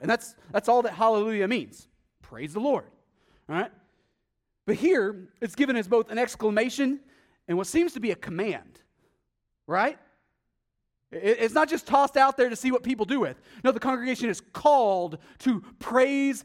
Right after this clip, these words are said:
the Lord. It's a call to action, but not merely, uh, praise as an end into itself. No,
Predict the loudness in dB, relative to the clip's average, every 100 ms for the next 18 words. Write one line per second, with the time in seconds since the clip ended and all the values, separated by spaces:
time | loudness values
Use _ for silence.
0 | -12 -2 2 2 2 -6 -12 2 4 4
1 | 2 0 0 -2 -8 -16 -2 2 4 4
2 | 2 2 0 -4 0 2 2 0 2 4
3 | 4 2 0 -4 -2 -2 0 -2 -2 -2
4 | 0 4 2 2 2